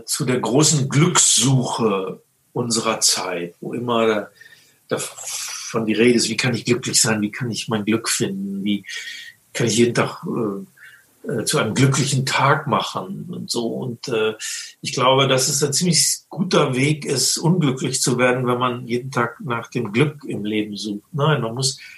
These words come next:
den Sinn des Lebens schaffen. Und der würde für mich doch eher so in dem sogenannten zwischenmenschlichen Bereich liegen. Also in dem Bereich, wo man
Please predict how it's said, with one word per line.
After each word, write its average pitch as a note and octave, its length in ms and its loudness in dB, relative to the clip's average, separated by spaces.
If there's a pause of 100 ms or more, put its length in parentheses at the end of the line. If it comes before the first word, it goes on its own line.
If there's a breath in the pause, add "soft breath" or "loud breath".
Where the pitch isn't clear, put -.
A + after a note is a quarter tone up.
(580 loud breath)
den A2+ 260 -2
Sinn D#3 520 2
des G#2+ 180 2
Lebens G2+ 720 0
schaffen. - 600 -6
Und G#2 180 -12
der A#2+ 300 2 (920 loud breath)
würde A#2+ 680 -6
für - 200 -2
mich C3+ 680 2 (1120)
doch B2+ 220 -2
eher D3 320 6
so C3+ 380 4
in B2 680 -8
dem A#2+ 160 2
sogenannten B2 440 0
zwischenmenschlichen C3 800 2
Bereich G3 460 4
liegen. G2+ 240 -6
Also G#2+ 180 -16
in A2+ 80 -18
dem C3 160 -20
Bereich, C3 360 -4
wo C3+ 100 -12
man C3 140 -10